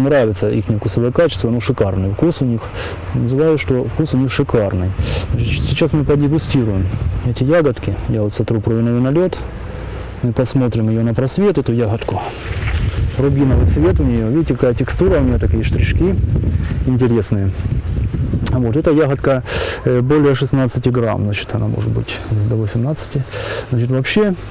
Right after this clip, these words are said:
э, низина считается очень крупногроздным сортом и крупноягодным. И очень урожайным сортом.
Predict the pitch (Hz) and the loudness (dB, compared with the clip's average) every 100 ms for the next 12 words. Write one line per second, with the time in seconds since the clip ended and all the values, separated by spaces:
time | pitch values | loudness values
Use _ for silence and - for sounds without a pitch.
0 | - - 147 131 131 143 147 175 131 135 | -14 -10 -4 -2 0 0 0 0 0 2
1 | 139 127 135 135 135 127 131 131 123 123 | 2 2 0 0 0 0 0 2 2 2
2 | 110 107 107 151 165 117 101 98 131 127 | 2 0 0 2 2 0 -2 -4 -4 -2
3 | 139 127 120 110 107 104 98 92 - - | 0 0 0 0 0 -2 -2 -4 -8 -12
4 | - - - - - - - - - 135 | -10 -10 -10 -12 -10 -10 -10 -12 -4 -2
5 | 156 165 139 - 143 139 123 117 120 127 | 0 2 0 2 2 4 4 2 2 0
6 | - 110 101 98 | 0 0 0 -2